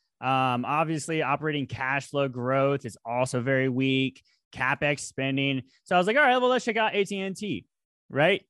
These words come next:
Took a huge hit down to eighteen dollars. I mean, this management company hasn't been my favorite either.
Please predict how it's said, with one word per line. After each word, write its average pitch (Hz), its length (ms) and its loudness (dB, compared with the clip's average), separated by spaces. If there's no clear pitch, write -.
Took 226 140 2
a 175 60 0
huge 262 400 0
hit 202 180 2
down 190 160 2
to - 160 -6
eighteen 190 280 -2
dollars. 156 280 2
I 156 60 -8
mean, 208 160 0
this 254 160 -2
management 190 420 -4
company 208 440 -4
hasn't 151 440 -2
been 135 140 -2
my 120 140 -2
favorite 110 400 -4
either. 113 420 -4